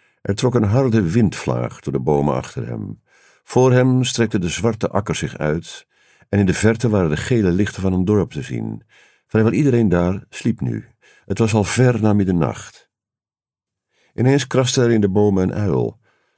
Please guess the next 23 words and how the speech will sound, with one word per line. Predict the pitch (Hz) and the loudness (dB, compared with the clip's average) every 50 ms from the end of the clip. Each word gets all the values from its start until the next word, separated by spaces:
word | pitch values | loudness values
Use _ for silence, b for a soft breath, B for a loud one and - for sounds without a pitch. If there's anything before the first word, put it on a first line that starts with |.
| _ | _
De | - 98 | -4 0
man | 101 104 107 104 73 - - | 2 2 2 2 0 -4 -4
kromp | - 165 160 151 131 101 - | -2 0 2 2 2 2 2
ineen, | 104 98 92 - 123 98 76 73 82 95 104 b b b b | 0 -2 0 0 0 0 2 2 0 0 -2 b b b b
maar | - 92 | -4 -2
corrigeerde | - - 117 104 95 85 - - 139 131 117 107 | 2 2 2 2 2 0 0 0 0 2 2 0
zichzelf | 98 95 90 - - 92 87 82 78 76 | -2 -4 -6 -4 -2 -2 -2 -2 -2 -4
direct. | 78 87 80 80 73 64 - - - - - | -4 -2 -2 0 -2 -2 -4 -10 -16 -16 -10
Hij | - 87 104 | -6 -4 -2
was | 104 107 104 110 | -2 -2 -2 -2
alleen, | 110 113 117 120 95 71 65 62 58 62 | -2 0 2 2 2 2 0 -2 -4 -4
dat | 85 92 - - - - | -4 -6 -8 -10 -10 -6
wist | 101 107 - - | -4 -4 -4 -2
hij | 95 87 | -4 -2
zeker. | 82 - 101 87 78 - - 156 - - - - - - _ _ | -2 0 0 0 0 0 0 -2 -2 -4 -16 -20 -20 -20 _ _
Niemand | - 101 117 117 123 120 123 | -4 0 2 2 2 2 0
zou | - 117 120 | 0 0 0
hem | 120 113 | 0 -2
storen. | - - 131 117 82 64 55 52 50 - _ _ _ _ _ _ _ _ _ _ _ _ _ _ _ _ _ _ _ _ _ _ _ _ _ _ | -4 -4 -2 -2 -2 -2 -4 -6 -8 -10 _ _ _ _ _ _ _ _ _ _ _ _ _ _ _ _ _ _ _ _ _ _ _ _ _ _
Hij | - 110 110 117 107 - - | 0 2 2 2 2 0 0
opende | - 131 143 131 135 131 123 110 107 107 - | 0 2 2 2 2 2 2 2 0 -2 -2
de | - - - | -6 -6 -4
achterklep. | - 101 - - - 131 - - - - - - - | -4 -6 -6 -6 -8 -10 -8 -8 -8 -10 -10 -10 -14